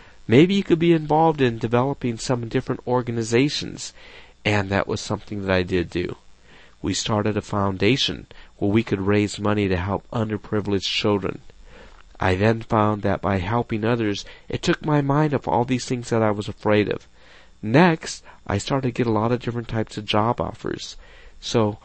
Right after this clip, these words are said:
that too was something that was really a not real, realistic type of perception.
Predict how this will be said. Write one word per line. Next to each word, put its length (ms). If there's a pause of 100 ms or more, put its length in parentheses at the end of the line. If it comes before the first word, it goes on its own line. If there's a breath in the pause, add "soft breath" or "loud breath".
(280 loud breath)
that 260
too 380
was 260
something 380
that 180
was 260
really 360 (360 loud breath)
a 160
not 460 (220)
real, 480 (240)
realistic 760
type 240
of 140
perception. 720